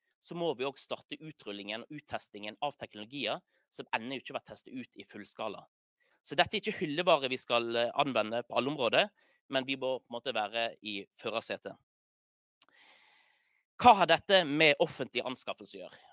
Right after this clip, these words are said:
og Norge? Jo, siden tjue seksten så har det offentlige brukt mer enn fem hundre milliarder kroner hvert eneste år på offentlig, på varer og tjenester. Staten står for litt under halvparten,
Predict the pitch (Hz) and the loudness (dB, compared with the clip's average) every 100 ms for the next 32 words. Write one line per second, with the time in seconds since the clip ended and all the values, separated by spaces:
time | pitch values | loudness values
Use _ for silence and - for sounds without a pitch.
0 | _ 139 104 76 69 _ _ _ _ _ | _ -6 -6 -10 -20 _ _ _ _ _
1 | 160 208 254 - _ _ _ _ _ - | -6 -6 -6 -12 _ _ _ _ _ -14
2 | - 185 180 208 - 160 175 - 139 - | -4 -4 -4 -12 -12 -8 -6 -2 -4 -4
3 | - 185 - 165 170 147 143 120 123 120 | -12 -10 -4 -2 -2 -4 -10 -6 -6 -4
4 | 151 - _ 131 151 127 110 104 - 175 | -8 -8 _ -4 0 0 -2 -6 -6 -6
5 | 120 110 113 139 139 120 113 131 131 107 | -6 -10 -6 -4 -4 -4 -2 0 0 -4
6 | 107 - 104 120 123 _ _ 147 143 _ | -10 -10 -8 -8 -10 _ _ 0 0 _
7 | 107 120 - 113 143 175 - _ _ _ | -4 -4 -6 0 0 0 -6 _ _ _
8 | _ - 135 117 101 _ 135 - 104 - | _ -2 4 4 2 _ -6 -4 -12 -12
9 | - - 123 107 110 110 120 90 - 101 | -20 -2 -2 2 2 0 0 -6 -8 -8
10 | 101 - 92 _ _ _ _ _ - - | -8 -12 -12 _ _ _ _ _ -20 -20
11 | _ _ _ - - 190 - 139 - 165 | _ _ _ -14 6 6 6 -8 -2 0
12 | 139 127 160 160 131 151 - 165 - 147 | 2 2 0 -4 0 -2 0 -4 -2 -8
13 | 247 | -8